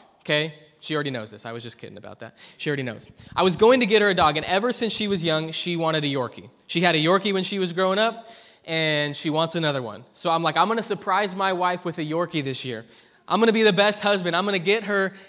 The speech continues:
a dog for Christmas. It's going to be great. Then I started looking up prices of dogs.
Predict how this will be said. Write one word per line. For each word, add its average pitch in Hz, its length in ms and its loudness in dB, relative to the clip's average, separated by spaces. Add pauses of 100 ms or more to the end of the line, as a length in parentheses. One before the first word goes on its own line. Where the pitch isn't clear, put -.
(160)
a 170 60 -4
dog 175 480 6 (200)
for 170 120 -4
Christmas. 170 540 -2
It's 160 180 -8
going 190 300 0
to 180 60 -4
be 165 140 2
great. 139 280 0 (800)
Then 220 140 2
I 240 60 6
started 208 260 4
looking 202 260 2
up 170 120 0
prices 190 500 0
of 131 120 -6
dogs. 127 680 -2